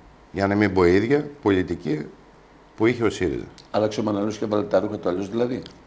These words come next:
Speaker 2: Έτσι το βλέπετε;
Speaker 1: Θεωρώ, με αυτά που βλέπω μέχρι στιγμής, ότι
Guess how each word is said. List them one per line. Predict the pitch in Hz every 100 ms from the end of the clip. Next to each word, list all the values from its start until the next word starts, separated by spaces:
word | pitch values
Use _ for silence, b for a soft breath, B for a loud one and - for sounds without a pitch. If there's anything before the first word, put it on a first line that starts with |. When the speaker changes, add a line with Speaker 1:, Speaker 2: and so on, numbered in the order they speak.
| -
Speaker 2:
Έτσι | - -
το | 98
βλέπετε; | 120 107 - -
Speaker 1:
Θεωρώ, | - 107 104 98 113 156 175 - - -
με | 104 101
αυτά | - 139
που | 117 104
βλέπω | 110 143 95
μέχρι | 101 - 92
στιγμής, | - 80 90 147 160 -
ότι | - 120 127 120 113